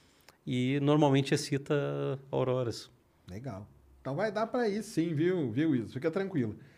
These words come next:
Speaker 2: Se puderem, falem um pouco mais do próximo ciclo. Quais países têm aurora austral? Qual que é o problema da aurora austral, cara?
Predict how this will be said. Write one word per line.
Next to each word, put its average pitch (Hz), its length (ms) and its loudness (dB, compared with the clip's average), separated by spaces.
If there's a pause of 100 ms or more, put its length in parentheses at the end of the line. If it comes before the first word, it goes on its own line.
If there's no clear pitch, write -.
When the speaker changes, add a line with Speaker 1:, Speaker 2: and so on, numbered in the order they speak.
(240)
Speaker 2:
Se - 100 -16
puderem, 170 340 -2
falem 185 240 -2
um 175 60 -10
pouco 180 240 -2
mais 180 240 -2
do 190 80 -4
próximo 196 480 -2
ciclo. 135 400 -4
Quais 202 220 -2
países 175 320 -2
têm 160 140 -2
aurora 160 320 0
austral? 127 440 -4 (380)
Qual 269 120 0
que 320 60 0
é 294 40 2
o 302 40 0
problema 240 260 2
da 214 100 4
aurora 175 280 6
austral, 127 480 0
cara? - 260 -8